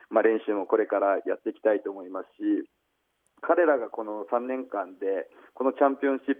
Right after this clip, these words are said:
プ、全てトーナメントには行けなかった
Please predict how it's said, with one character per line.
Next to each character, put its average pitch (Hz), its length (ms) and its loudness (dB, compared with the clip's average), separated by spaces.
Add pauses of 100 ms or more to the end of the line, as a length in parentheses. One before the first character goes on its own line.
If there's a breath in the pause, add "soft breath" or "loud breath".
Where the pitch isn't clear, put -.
(100)
プ、 - 160 -10 (200)
全 185 100 8
て - 240 -2 (280)
ト 202 120 4
ー 202 40 2
ナ 202 100 2
メ 196 80 0
ン 185 40 -6
ト 196 80 0
に 175 60 4
は 101 80 -2
行 98 80 -10
け 135 80 2
な 143 100 2
か 104 120 -6
っ - 160 -12
た 98 180 -6